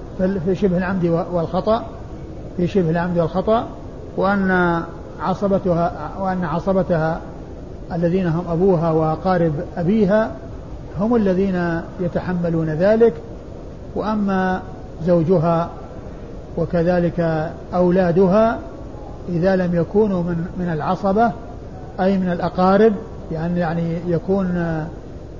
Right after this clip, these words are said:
يعني، آه، أبناء، يعني بنوة عمومة، يعني، يعني هم م-، م-، من قرابتها من جهة نسبها، هم من القرابة من جهة النسب، يعني،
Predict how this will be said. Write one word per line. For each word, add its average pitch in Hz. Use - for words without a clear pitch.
يعني، 170
آه، 160
أبناء، 170
يعني 160
بنوة 185
عمومة، 214
يعني، 170
يعني 185
هم 175
م-، 190
م-، 196
من 185
قرابتها 196
من 180
جهة 175
نسبها، 202
هم 180
من 190
القرابة 185
من 175
جهة 175
النسب، 185
يعني، 165